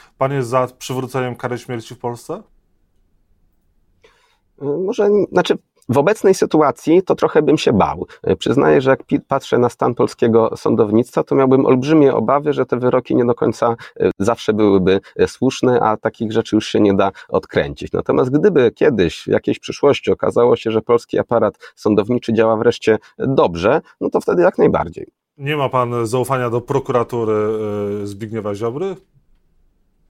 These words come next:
Speaker 2: Ani do Zbigniewa Ziobry, ani do jego prokuratury to ja nie mam za grosz zaufania.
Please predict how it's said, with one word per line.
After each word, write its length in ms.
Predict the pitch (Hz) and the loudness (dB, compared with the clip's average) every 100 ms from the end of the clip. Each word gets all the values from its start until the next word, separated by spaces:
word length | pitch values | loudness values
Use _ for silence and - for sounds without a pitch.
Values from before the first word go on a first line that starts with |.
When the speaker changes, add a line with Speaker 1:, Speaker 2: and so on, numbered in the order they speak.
| _ _ _ _ | _ _ _ _
Speaker 2:
Ani 240 | - 113 143 | -8 -4 -2
do 100 | 127 | -2
Zbigniewa 480 | 110 107 113 110 95 | 0 2 2 2 2
Ziobry, 420 | 92 95 110 113 | 2 0 0 -2
ani 180 | - 104 | -2 -2
do 100 | 95 | 0
jego 200 | 98 98 | 0 0
prokuratury 640 | - 95 - 95 - 123 | -2 -4 -2 -4 -2 -4
to 120 | 131 117 | -2 -2
ja 60 | 107 - | -2 -4
nie 80 | 104 | -2
mam 140 | 101 92 | 0 0
za 80 | 95 85 | -2 -4
grosz 200 | - 80 - - | -6 -6 -8 -10
zaufania. 500 | - - - - | -10 -10 -20 -20